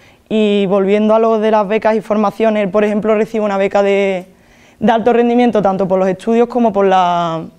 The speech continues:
bueno, por su nivel en competición y también porque este año ha quedado campeón del campeonato autonómico, tercero de España, cuarto de Europa y se va ahora otra vez, seguramente,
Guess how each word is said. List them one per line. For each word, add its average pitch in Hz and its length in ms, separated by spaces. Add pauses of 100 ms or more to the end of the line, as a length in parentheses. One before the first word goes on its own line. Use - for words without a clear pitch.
bueno, 165 240
por 165 160
su 190 160
nivel 185 300
en 196 200
competición 208 640
y 233 60
también 208 320
porque 214 300
este 208 200
año 240 400 (1040)
ha 226 160
quedado 233 540
campeón 226 580
del 233 140
campeonato 233 560
autonómico, 240 680
tercero 226 420
de 233 60
España, 254 500
cuarto 226 480
de 226 220
Europa 247 600
y 233 180
se 208 200
va 208 240
ahora 220 220
otra 226 180
vez, 233 360 (120)
seguramente, 220 800